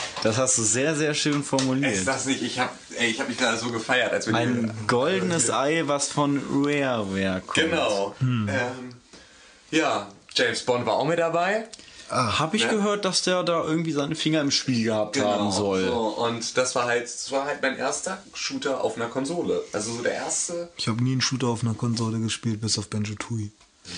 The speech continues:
Speaker 3: Äh, auf dem N vierundsechzig, meine ich.
Speaker 1: <laughs> Ich wollte schon sagen, äh.
Speaker 2: Also, da, da, das war, das war für mich, also dann genau der Einstieg. Es
Speaker 3: Ja.
Speaker 2: war, ich hab <coughs> letztens mal wieder gesehen.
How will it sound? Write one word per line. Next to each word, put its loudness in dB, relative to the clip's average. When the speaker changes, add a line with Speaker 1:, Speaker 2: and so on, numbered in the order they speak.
Speaker 3:
Äh, 2
auf 0
dem 0
N -2
vierundsechzig, -2
meine -2
ich. -6
Speaker 1:
<laughs> 0
Ich -8
wollte 0
schon 0
sagen, 2
äh. 0
Speaker 2:
Also, 2
da, 2
da, 0
das -2
war, 0
das -8
war 0
für -6
mich, -6
also 0
dann 0
genau 2
der 0
Einstieg. -4
Es 0
Speaker 3:
Ja. 0
Speaker 2:
war, -2
ich 2
hab 0
<coughs> 0
letztens -2
mal 0
wieder 2
gesehen. -2